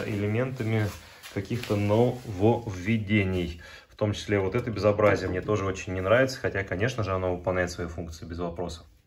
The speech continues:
Так, ну снизу у нас всё достаточно неплохо,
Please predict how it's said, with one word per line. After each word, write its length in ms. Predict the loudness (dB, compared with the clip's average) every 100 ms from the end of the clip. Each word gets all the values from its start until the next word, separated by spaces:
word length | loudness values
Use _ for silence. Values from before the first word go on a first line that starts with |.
| _ _ _ _ _ _ 4
Так, 240 | 6 6
ну 100 | 2 -2
снизу 400 | 2 2 4 4
у 20 |
нас 180 | 4 2
всё 220 | 2 4
достаточно 640 | 4 4 2 2 -6 -2
неплохо, 760 | 2 2 2 2 2 2 -2